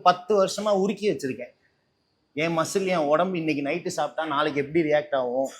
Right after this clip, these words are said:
இன்னைக்கு பிரியாணி சாப்பிட்டா நாளைக்கு எப்படி இருந்து டயட்டை வந்து பேலன்ஸ் பண்ணலான்றது எனக்கு தெரியும். So நைன்டி டேஸ்ல எனக்கு ஃபார்ட்டி ஃபைவ் டேஸே போதும்.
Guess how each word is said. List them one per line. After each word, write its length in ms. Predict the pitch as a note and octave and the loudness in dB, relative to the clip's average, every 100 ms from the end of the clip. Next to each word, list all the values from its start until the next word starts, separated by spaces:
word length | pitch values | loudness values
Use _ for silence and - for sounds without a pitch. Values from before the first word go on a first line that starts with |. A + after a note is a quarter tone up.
| - _ | -20 _
இன்னைக்கு 260 | D3 C#3+ | -4 -2
பிரியாணி 300 | D3 F#3 F#3 | 0 0 0
சாப்பிட்டா 300 | F3+ D3 D#3+ | -2 -4 -4
நாளைக்கு 340 | D#3+ D3 E3 C#3+ | -6 -4 -4 -4
எப்படி 220 | C#3 E3+ | -2 2
இருந்து 360 | E3+ C#3 C#3 D#3 | 2 2 -6 -4
டயட்டை 340 | C#3+ D3 D#3+ D3+ | 2 2 2 -2
வந்து 280 | C3+ C3+ F#3+ A3 - - | -2 -2 -2 -2 -6 2
பேலன்ஸ் 340 | D3 F3+ F#3 - | 6 6 2 -2
பண்ணலான்றது 480 | C#3+ C3+ E3 F3 F#3+ | -6 -4 -2 -2 -2
எனக்கு 260 | D3+ F3+ - | -4 -4 -6
தெரியும். 280 | D3+ A#2+ _ _ _ | -8 -10 _ _ _
So 120 | - | -6
நைன்டி 360 | C#3+ D#3 A#3 A3+ | 0 2 2 0
டேஸ்ல 320 | G3+ G3+ D#3+ | 0 0 -2
எனக்கு 180 | C#3 B2+ | -8 -2
ஃபார்ட்டி 240 | D#3 G3 A3+ | 0 0 -2
ஃபைவ் 160 | G#3+ | -2
டேஸே 240 | G3 F#3+ G#3 | -2 -2 -2
போதும். 280 | D#3+ - | -4 -8